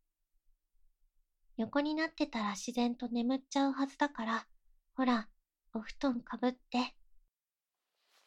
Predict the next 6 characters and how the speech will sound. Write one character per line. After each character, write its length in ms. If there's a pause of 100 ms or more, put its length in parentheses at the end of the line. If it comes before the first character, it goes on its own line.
(4000)
素 140
直 240
で 80
偉 300
い 100
ね。 260